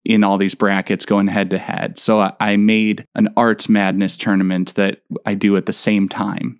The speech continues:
Sixty-four different artists from all around the world, different time periods, and just one question, which is better?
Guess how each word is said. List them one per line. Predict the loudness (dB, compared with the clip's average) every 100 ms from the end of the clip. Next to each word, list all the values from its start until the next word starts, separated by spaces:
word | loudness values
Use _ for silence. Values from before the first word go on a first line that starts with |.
| -12
Sixty-four | -2 -2 2 0 4 2
different | 2 2 0 2
artists | 2 2 2 0 -6 -4
from | 0 2
all | 2 2 2 4 2 2
around | 2 2
the | 2
world, | 2 2 2 0 -2
different | 0 0 -2
time | 0 2 2
periods, | 2 0 0 0 -2 -6 -14 _ -6
and | 0 2 2 2 2 -2
just | -2 -2 0
one | 2 4 4
question, | 2 0 0 -2 -2 0
which | 0 2
is | 0 0
better? | -2 -4 -8 -14